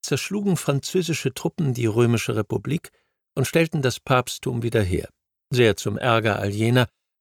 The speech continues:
die Frankreich einst als Schirmherren der Revolution auf dem ganzen Kontinent verehrt hatten. Um die gleiche Zeit ging auch der erbitterte Kampf um die Zukunft des Königreichs Ungarn zu Ende,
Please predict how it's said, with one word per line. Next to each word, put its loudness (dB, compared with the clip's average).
die 0
Frankreich 0
einst 0
als -6
Schirmherren 2
der 2
Revolution -2
auf -4
dem -2
ganzen -2
Kontinent 0
verehrt -2
hatten. -10
Um 2
die 4
gleiche 2
Zeit 0
ging 0
auch -4
der 2
erbitterte 0
Kampf 0
um -2
die -4
Zukunft -4
des -8
Königreichs -2
Ungarn 4
zu -6
Ende, 0